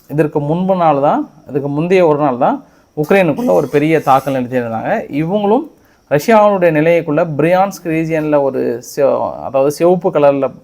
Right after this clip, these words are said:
சிவப்புல ப்ளூ கலர்ல ஒரு தாக்குதலும், இந்த பக்கம் ஒரு எண்ணெய் கிணறு மீது தாக்கல் நடத்தப்பட்டதா சொல்றாங்க. So, இவங்களும் பதிலுக்கு டஃப் கொடுத்துட்டு இருக்காங்க. இதுதான் அங்க இருக்கக்கூடிய நிலவரம்.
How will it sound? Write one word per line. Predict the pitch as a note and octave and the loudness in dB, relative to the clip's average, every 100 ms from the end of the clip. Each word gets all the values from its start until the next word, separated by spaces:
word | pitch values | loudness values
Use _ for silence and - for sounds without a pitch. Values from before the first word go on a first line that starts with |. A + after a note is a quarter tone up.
| - | -14
சிவப்புல | C#3 D3+ D3 A#2+ | -8 -6 -6 -6
ப்ளூ | C3+ E3+ E3 | -2 -2 0
கலர்ல | C#3+ B2+ B2+ | 0 0 -2
ஒரு | B2+ A2 - _ _ _ - | -2 -4 -10 _ _ _ 0
தாக்குதலும், | C#3+ C#3+ B2+ B2+ G#3 - | 0 2 0 0 -4 -6
இந்த | - E3 G#3 | -6 -2 0
பக்கம் | F#3+ F#3+ G3 | 0 2 2
ஒரு | D#3+ | 4
எண்ணெய் | C#3 F3 E3+ | 4 2 0
கிணறு | D3+ D3+ | 0 0
மீது | C#3 B2+ D#3 | 0 -4 -2
தாக்கல் | C3+ C3+ C#3 | -2 -2 -6
நடத்தப்பட்டதா | B2 A2+ A2+ A#2 A#2 - | -8 -10 -8 -4 -4 -6
சொல்றாங்க. | A2 A2 A2+ A#2+ | -10 -8 -6 -4
So, | F#3+ F#3 | -4 -4
இவங்களும் | D#3 E3 F3+ D#3+ - - _ - | -2 0 0 -2 -6 -20 _ 2
பதிலுக்கு | D#3+ G3 F#3+ E3 | 4 6 4 2
டஃப் | D3 - | 0 0
கொடுத்துட்டு | D#3+ C#3+ B2 A2 | -4 -4 -6 -8
இருக்காங்க. | A#2 A2+ - | -6 -4 -2
இதுதான் | D3+ D3 F3 | -2 0 0
அங்க | D#3 C3+ | -2 -4
இருக்கக்கூடிய | C3+ C3 A2+ A#2 D3+ | -4 -6 -6 -6 -6
நிலவரம். | C3 A2+ A2 | -6 -8 -10